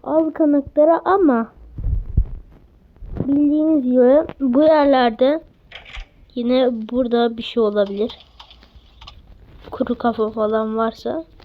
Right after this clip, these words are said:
yapmış zaten. Ee, şimdi de gidelim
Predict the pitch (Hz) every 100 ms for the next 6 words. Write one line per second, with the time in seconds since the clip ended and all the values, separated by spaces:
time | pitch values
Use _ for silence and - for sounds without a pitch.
0 | - - - - - - - 277 240 -
1 | 208 214 262 _ _ _ _ _ - _
2 | _ _ 190 _ _ 440 _ _ _ _
3 | _ _ 170 _ _ _ _ _ _ _
4 | - _ _ _ - _ _ _ _ _
5 | _ _ - - 262 254 247 240 240 -
6 | - - - - - 269 269 247 233 254
7 | 262 269 _ _ - - - _ - 240
8 | 254 247 240 262